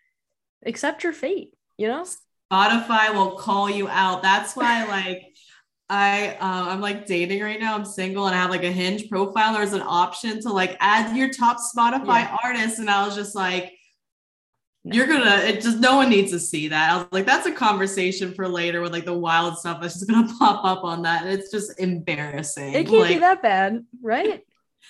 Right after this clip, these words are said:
Speaker 2: Uh, is there a way? I'm, I'm scared. When I, when we're done, I, I'm gonna have to pull it up and see, like, what my top are,
Speaker 1: I
Speaker 2: because
Speaker 1: mean,
Speaker 2: I
Speaker 1: I
Speaker 2: know
Speaker 1: don't even know. Now I gotta see, 'cause it changed.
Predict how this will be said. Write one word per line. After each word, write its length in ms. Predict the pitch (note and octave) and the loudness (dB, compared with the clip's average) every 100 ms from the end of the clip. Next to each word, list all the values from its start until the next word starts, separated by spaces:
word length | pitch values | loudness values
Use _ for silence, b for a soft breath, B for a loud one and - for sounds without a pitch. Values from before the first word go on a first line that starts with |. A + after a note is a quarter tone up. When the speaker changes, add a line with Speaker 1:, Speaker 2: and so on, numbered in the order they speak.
| b b b b _ - | b b b b _ -4
Speaker 2:
Uh, 380 | A3 A#3 A3+ A#3 A#3+ | 4 8 8 8 6
is 180 | A#3 | 4
there 220 | A#3+ A#3+ D#4+ | 4 4 4
a 40 | |
way? 240 | A3 G3+ | 4 4
I'm, 240 | A3 G#3 C4 | 4 4 4
I'm 160 | A#3+ | 2
scared. 560 | - - - F#3 F3+ E3+ | 0 -4 -4 -2 0 0
When 100 | F3 | 0
I, 140 | F3 | 0
when 160 | G3 F#3+ | 0 -2
we're 180 | G3 A#3+ | -4 -4
done, 300 | F3+ F3 F3 | -2 -2 -2
I, 60 | E3 | -4
I'm 140 | D#3+ | -4
gonna 100 | F#3 | -4
have 120 | F#3+ | -6
to 80 | F3+ | -8
pull 260 | E3 E3+ E3 | -8 -6 0
it 40 | |
up 140 | D#3+ | -2
and 160 | D#3+ D#3+ | -2 -6
see, 220 | - D#3 | -4 -2
like, 160 | D3+ C#3+ | -2 -4
what 120 | D3 | -4
my 160 | D3+ D3 | -4 -6
top 380 | - D3 D3 | -4 -4 -2
are, 220 | C#3+ C#3 A#3+ | -4 -2 0
Speaker 1:
I 80 | |
Speaker 2:
because 120 | D4+ E4+ | 2 2
Speaker 1:
mean, 120 | D#4+ | 4
Speaker 2:
I 80 | C4 | 4
Speaker 1:
I 20 | |
Speaker 2:
know 80 | F#4+ | 6
Speaker 1:
don't 140 | A4+ | 6
even 260 | G#4 E4 A#3+ | 6 6 6
know. 240 | G#3+ A3+ | 6 6
Now 260 | - A#3 F#4+ | 4 0 0
I 100 | G4+ | -2
gotta 220 | E4+ C4 | -2 -2
see, 360 | A#3+ A#3+ A3+ G3+ | -4 -6 -8 -8
'cause 220 | - D4 | -6 0
it 160 | G4+ G4 | -2 -2
changed. 800 | - G3 A#3+ C4 D#3+ G3+ - | -4 -2 -2 -4 -6 -10 -14